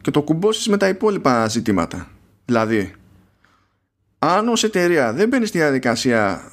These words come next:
να μπλοκάρεις δεξιά και αριστερά τέτοια πράγματα, γιατί δεν θες, γιατί δεν μπορείς, ε, γιατί θεωρείς ότι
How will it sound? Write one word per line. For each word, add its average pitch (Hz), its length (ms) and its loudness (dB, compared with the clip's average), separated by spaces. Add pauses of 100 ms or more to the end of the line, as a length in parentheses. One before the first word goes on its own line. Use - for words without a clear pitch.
(100)
να 104 540 0
μπλοκάρεις 117 460 0
δεξιά 107 280 0
και 104 60 0
αριστερά 104 280 0
τέτοια 101 200 -2
πράγματα, 95 480 -2 (600)
γιατί 147 320 0
δεν 180 140 0
θες, 151 440 -2
γιατί 120 220 0
δεν 165 140 0
μπορείς, 131 600 0
ε, 120 640 0
γιατί 113 300 0
θεωρείς 151 420 0
ότι 135 320 -2